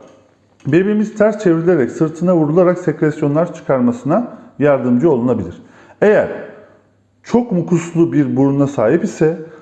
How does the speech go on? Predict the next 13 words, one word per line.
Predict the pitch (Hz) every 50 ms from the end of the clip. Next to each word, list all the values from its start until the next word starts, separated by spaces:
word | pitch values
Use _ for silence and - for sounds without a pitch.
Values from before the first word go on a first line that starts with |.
| - _ _
yine | - 180 208 202 147
su | - - - 143
verdikten | 139 127 127 123 123 120 - - 170 190 196
sonra | - - 170 175 190 170 139
burun | 156 202 220
aspiratörleri | 208 185 165 - - - 143 135 135 - 135 123 120 117 120 127 170 156
ile | 120 104 120 160 196 214 - - - - - _ -
burun | 131 156 185 208 190
çekme | - - 147 - - 151
işlemi | 143 123 - - 127 147 180
yapılabilir. | 180 - - 131 120 113 98 87 85 - - - - - - - _ -
Bunun | 143 190 233 233
için | 214 226 208 196 -